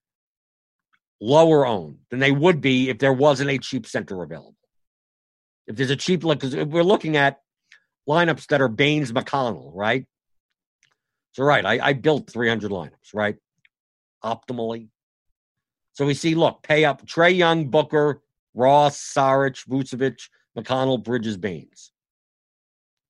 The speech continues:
See Vooch, Bain-, Baines lineups. So Vooch is still in fifty-four percent. So we see a lo-, lot of these types of lineups.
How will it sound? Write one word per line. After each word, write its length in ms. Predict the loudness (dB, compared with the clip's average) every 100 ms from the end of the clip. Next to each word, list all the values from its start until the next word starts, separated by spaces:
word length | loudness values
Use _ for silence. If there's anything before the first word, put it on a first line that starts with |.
| _ _ _
See 220 | -14 -10 -4
Vooch, 360 | -2 -4 -4
Bain-, 320 | -2 0 -2 -10 -4
Baines 380 | -4 -4 -8
lineups. 500 | -14 -16 -20 _ -20 _ _ _ _ _ _ _
So 120 | -12
Vooch 320 | -2 -2 -2
is 80 | -6
still 200 | -4 -4
in 40 |
fifty-four 540 | -4 -6 -6 -8 -8 -8
percent. 340 | -12 -18 -20 _ _ _ _ _ _ _ _ _ _ _
So 140 | -10
we 60 | -6
see 140 | 0
a 60 | 2
lo-, 200 | 2 2
lot 180 | 0
of 60 | -2
these 200 | -4 -6
types 280 | -6 -6 -6
of 80 | -8
lineups. 460 | -8 -12 _ _